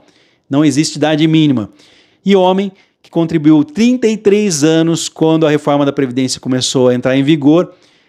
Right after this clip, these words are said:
tinha que cumprir cinquenta por cento do tempo que faltava para chegar aos trinta e cinco anos de contribuição. Também não tem idade mínima.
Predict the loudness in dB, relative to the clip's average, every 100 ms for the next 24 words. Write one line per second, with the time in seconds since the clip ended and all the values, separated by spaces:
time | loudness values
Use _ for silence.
0 | _ -4 -4 -4 -4 -4 0 0 0 -2
1 | -2 0 0 0 -2 -2 -2 -2 -2 -2
2 | -2 -2 -4 -4 -2 0 -2 -2 -2 -4
3 | -2 -2 0 0 -2 -4 -2 -2 -2 -4
4 | -2 0 0 0 -2 -2 -2 0 -2 -2
5 | -2 -2 -6 -4 0 0 0 0 0 0
6 | 0 0 -2